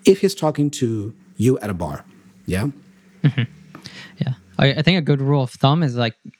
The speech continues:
Speaker 2: you should be able to say it in a breath, right?
Speaker 1: <laughs>
Speaker 2: If you're having to, you know, anytime someone's rambling and they're having to take several breaths just to, for you to be able to get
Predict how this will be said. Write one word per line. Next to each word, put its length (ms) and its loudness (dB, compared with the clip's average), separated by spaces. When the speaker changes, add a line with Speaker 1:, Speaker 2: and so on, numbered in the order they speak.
Speaker 2:
you 60 2
should 140 0
be 60 8
able 100 2
to 60 -6
say 180 2
it 60 0
in 80 0
a 80 -4
breath, 440 -2
right? 320 2
Speaker 1:
<laughs> 60 -4
Speaker 2:
If 160 2
you're 100 4
having 280 2
to, 220 0
you 140 4
know, 180 2
anytime 360 0
someone's 280 0
rambling 560 0
and 160 -2
they're 80 2
having 240 2
to 60 0
take 200 0
several 260 0
breaths 320 0
just 260 -2
to, 280 2
for 120 0
you 160 2
to 100 -4
be 60 4
able 80 0
to 100 -4
get 200 0